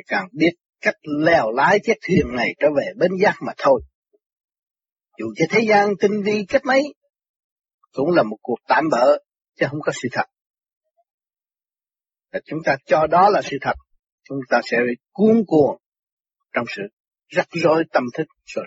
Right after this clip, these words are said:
trở nên điên. May thay và lành thay,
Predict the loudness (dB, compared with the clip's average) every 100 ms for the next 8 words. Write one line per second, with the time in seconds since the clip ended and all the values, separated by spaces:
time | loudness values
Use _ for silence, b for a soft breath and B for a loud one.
0 | -8 -6 -6 -8 -8 -10 _ _ _ _
1 | _ _ _ _ _ _ _ _ _ _
2 | _ _ _ _ _ _ _ _ _ _
3 | _ -6 0 2 2 2 0 2 2 2
4 | 0 2 2 0